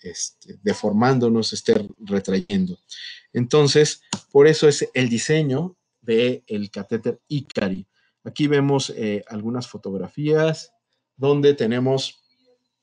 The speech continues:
eh, las diferentes curvas del, de, de catéter Ikari y nos muestra cómo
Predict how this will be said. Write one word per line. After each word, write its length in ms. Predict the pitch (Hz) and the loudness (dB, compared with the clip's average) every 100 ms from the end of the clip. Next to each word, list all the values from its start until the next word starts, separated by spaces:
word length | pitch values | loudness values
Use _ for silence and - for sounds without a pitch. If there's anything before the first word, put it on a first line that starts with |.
| _ - | _ -2
eh, 340 | 107 107 104 | 2 2 0
las 220 | - 98 - | -2 -4 -4
diferentes 420 | 110 113 117 107 | -4 -4 -4 -8
curvas 420 | - 135 123 107 | -2 0 2 0
del, 300 | 104 95 - | -2 -6 -6
de, 260 | 98 92 90 | -6 -4 -4
de 120 | 101 | -6
catéter 440 | 92 95 104 107 - - | -6 -4 -4 -6 -12 -8
Ikari 440 | 139 123 120 139 - - _ | -2 0 2 0 -6 -20 _
y 120 | 135 | -2
nos 200 | 127 123 | -2 0
muestra 480 | 151 175 170 170 160 | 2 2 2 -4 -4
cómo 500 | - 151 147 151 151 | 0 2 2 2 -2